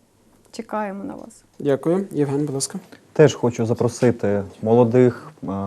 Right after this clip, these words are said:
Speaker 3: мотивованих людей, е, котрі прийдуть у нашу велику дружню родину. Перед вами, е, ваші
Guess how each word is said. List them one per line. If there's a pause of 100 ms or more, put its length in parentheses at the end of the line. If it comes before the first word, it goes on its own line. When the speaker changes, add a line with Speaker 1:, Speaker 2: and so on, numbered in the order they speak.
(160)
Speaker 3:
мотивованих
людей, (200)
е,
котрі
прийдуть
у
нашу
велику
дружню
родину. (400)
Перед
вами,
е, (480)
ваші